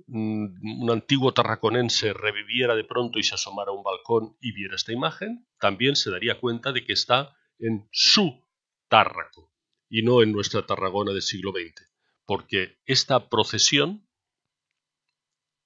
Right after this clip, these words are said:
no deja de ser una evolución con un toque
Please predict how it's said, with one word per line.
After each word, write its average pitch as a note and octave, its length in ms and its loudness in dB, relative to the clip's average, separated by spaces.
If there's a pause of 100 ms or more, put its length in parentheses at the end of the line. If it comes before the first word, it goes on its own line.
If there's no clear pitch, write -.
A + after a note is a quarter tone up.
(1000)
no G#2+ 280 2
deja A2+ 280 0
de G#2+ 100 0
ser - 320 0 (560)
una B2+ 320 4
evolución G2+ 800 -2 (520)
con F2+ 180 -4
un G2 240 -6
toque G2 480 2